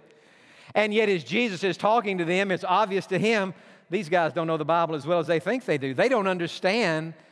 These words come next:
who I am. They don't understand who the Messiah is. And so, beginning at Moses, now why did He say beginning at Moses? Because Moses wrote the first five books of the Bible, Genesis, Exodus, Leviticus, Numbers, and Deuteronomy.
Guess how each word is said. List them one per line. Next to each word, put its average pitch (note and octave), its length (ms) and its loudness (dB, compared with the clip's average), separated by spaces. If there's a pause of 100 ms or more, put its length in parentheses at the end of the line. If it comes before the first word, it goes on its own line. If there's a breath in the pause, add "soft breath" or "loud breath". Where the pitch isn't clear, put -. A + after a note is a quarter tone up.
(140)
who G#3+ 240 0
I G#3+ 200 2
am. D3+ 400 -4
They G#3 100 4
don't C4 160 0
understand G3 440 -2
who A3+ 100 0
the F#3+ 120 -2
Messiah E3+ 880 0
is. - 220 -20 (400 loud breath)
And G3 140 0
so, G#3+ 140 2
beginning G#3 500 2
at C4+ 100 -4
Moses, F3 460 -2
now F#3 140 0
why A#3+ 180 2
did A#3+ 100 0
He G#3+ 140 -2
say F3+ 320 2 (360 loud breath)
beginning F3 340 0
at D#3+ 80 -4
Moses? E3 400 0
Because D3+ 280 -2
Moses E3 640 0
wrote F3 360 0
the D#3 80 -6
first F3 300 -4
five E3+ 260 2
books F3 260 -6
of F3 80 -6
the E3+ 100 -2
Bible, D3 420 0 (260 loud breath)
Genesis, G3 520 -2
Exodus, F3+ 360 0
Leviticus, E3 460 -2
Numbers, D#3+ 300 -4
and D#3+ 100 -6
Deuteronomy. D3+ 580 -2